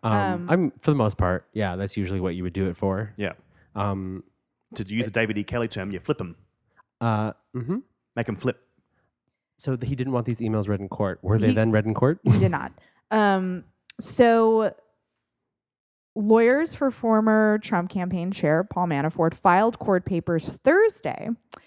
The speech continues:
Speaker 2: asking a federal judge in Virginia to exclude more than fifty pieces of evidence, including some of these emails.
Speaker 1: But his emails.
Speaker 2: Um,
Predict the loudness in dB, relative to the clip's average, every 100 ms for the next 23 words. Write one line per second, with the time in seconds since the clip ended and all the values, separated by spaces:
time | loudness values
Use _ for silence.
0 | _ -6 -4 -4 -6 -4 -2 0 0 2
1 | 2 2 0 -2 -2 -2 -2 -2 -4 -6
2 | -8 -14 -4 2 4 4 0 0 0 0
3 | -2 -4 -4 -2 -2 -4 -4 -2 -2 0
4 | -2 -4 -10 -16 -20 _ _ _ -4 -2
5 | -2 -4 2 4 4 2 -2 -4 -4 -4
6 | -4 -6 -8 -6 -4 -4 -2 -2 -4 -8
7 | -16 _ 0 2 2 2 2 2 -2 -10
8 | -2 2 4 4